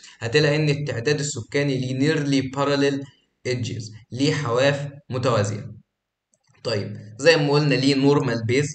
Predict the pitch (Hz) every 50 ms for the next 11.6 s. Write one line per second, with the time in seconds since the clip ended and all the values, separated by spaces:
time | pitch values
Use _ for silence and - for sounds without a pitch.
0 | - 127 131 131 131 - 139 131 131 123 - 104 - - 101 101 113 113 127 135
1 | 127 113 - - 123 123 120 - 117 120 117 113 104 - - - 117 117 110 101
2 | 98 92 101 120 120 110 113 - - 120 123 123 123 113 107 104 101 107 117 135
3 | 139 135 139 - 104 107 104 104 101 101 101 107 120 110 - - 110 98 98 113
4 | 123 127 113 110 107 - - 135 135 139 - - - _ - - - - - -
5 | - 139 147 151 156 160 156 143 127 127 135 147 139 127 113 117 131 135 139 139
6 | 139 - - - _ _ - - 127 139 147 143 139 127 - 110 107 120 139 143
7 | 143 139 143 143 139 143 - - - - 127 127 139 139 135 135 - - _ -
8 | - - 131 139 139 135 - - 120 113 107 - 104 107 - - - - - -
9 | - - 110 123 135 139 143 175 185 185 156 135 127 151 165 160 165 180 180 175
10 | - - - - 151 139 143 147 147 160 165 160 156 147 - - _ _ - _
11 | - 170 151 143 - 143 117 110 107 107 107 107